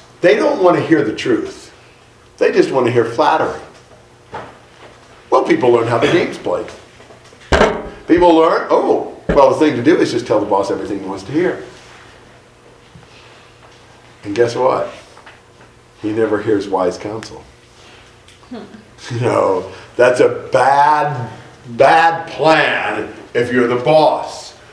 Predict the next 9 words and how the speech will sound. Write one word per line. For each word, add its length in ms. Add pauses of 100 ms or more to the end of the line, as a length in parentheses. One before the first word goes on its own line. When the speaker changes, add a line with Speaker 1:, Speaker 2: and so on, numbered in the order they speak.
(160)
Speaker 1:
Because 320
eventually 640
everybody 840
around 460
you 140
will 260
lie 260
to 180
you. 60